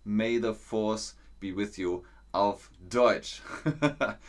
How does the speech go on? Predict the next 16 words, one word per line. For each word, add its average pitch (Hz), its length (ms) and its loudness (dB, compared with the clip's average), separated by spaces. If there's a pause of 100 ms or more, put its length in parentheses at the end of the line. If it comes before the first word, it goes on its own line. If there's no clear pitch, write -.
(180)
Und 107 220 -2
J 147 180 6
D 135 80 4
fragt, 117 460 2
„Warum 113 340 4
ist 107 280 -6
das 104 160 0
hier 101 260 -2
schwarz-weiß?“ 95 920 -4
Es 104 200 -6
ist - 140 -8
ein 101 140 -6
Special. - 680 -6 (340)
Ein - 180 -6
Special, 110 600 -2 (160)
weil 117 460 2